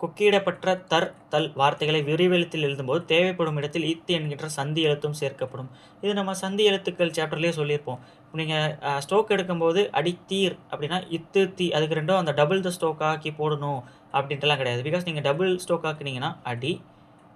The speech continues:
தீர், இந்த மாதிரி ரொம்ப கீழே போகும் இல்லைங்களா? அடுத்த ஸ்ட்ரோக் வந்து எப்படி எழுதுறது?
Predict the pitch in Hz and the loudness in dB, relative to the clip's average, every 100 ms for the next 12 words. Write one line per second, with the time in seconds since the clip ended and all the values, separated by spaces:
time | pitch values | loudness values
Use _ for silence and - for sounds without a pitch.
0 | _ - - - 180 170 135 - - - | _ -20 -20 0 2 4 2 -4 -18 -16
1 | - 170 202 190 156 175 214 208 175 156 | -6 0 2 0 -4 -2 -2 2 2 4
2 | 143 127 123 139 160 190 196 175 160 160 | 2 0 -2 0 0 -2 0 0 2 2
3 | 147 147 135 123 123 123 | 2 2 0 -2 -4 -6